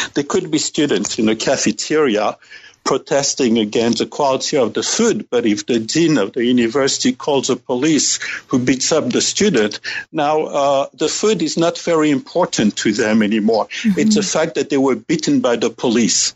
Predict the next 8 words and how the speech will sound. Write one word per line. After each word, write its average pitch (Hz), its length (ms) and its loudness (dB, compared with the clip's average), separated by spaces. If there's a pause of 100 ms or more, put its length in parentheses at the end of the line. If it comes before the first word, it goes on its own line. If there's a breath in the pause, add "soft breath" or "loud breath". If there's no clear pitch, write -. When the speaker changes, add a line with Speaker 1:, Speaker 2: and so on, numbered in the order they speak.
Speaker 1:
They 135 100 0
developed 139 580 0
this - 300 0
activated, 110 840 0 (540 loud breath)
uh, 117 800 0 (720)
politicized 139 640 0
social 120 460 0
identity. 110 880 0